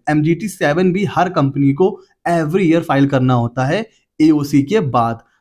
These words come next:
तो एमजीटी की डे-, डेट यहां पर आ जाती है, है ना?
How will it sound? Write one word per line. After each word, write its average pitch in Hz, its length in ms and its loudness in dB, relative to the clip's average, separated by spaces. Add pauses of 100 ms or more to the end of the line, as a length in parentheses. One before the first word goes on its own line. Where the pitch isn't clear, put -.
(120)
तो 190 160 -6
एमजीटी 139 440 2
की 165 60 4
डे-, 147 200 0
डेट 147 260 0
यहां 143 180 0
पर 147 120 0
आ 143 100 2
जाती 139 340 -4
है, 135 180 -8 (100)
है 175 60 -2
ना? 220 120 -2